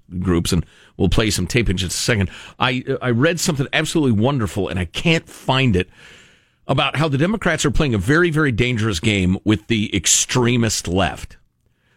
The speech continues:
That the extremist left is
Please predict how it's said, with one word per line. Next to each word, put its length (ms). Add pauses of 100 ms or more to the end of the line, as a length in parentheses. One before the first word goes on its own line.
(100)
That 300
the 180
extremist 680
left 560 (100)
is 500